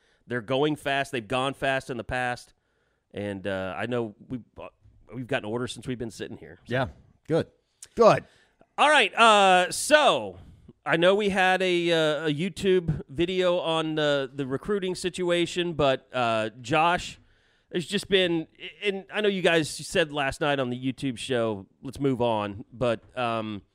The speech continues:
Speaker 1: I guess we just need to revisit this. We don't need to, ha-, you know, live it all, you know, thirty-minute version of it. We already did, did that, but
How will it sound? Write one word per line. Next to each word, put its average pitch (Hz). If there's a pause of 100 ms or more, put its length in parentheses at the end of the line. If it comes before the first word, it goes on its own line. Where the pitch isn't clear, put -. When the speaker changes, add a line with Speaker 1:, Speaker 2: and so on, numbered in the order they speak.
(640)
Speaker 1:
I 151
guess 185
we 190
just 151
need 175
to 151
revisit 151
this. 151
We 151
don't 143
need 143
to, 123
ha-, - (100)
you 143
know, 101 (340)
live 151
it 156 (240)
all, 151
you 147
know, 117
thirty-minute 147
version 139
of 139
it. 127
We 135
already 139
did, 135 (120)
did 139
that, 127
but 127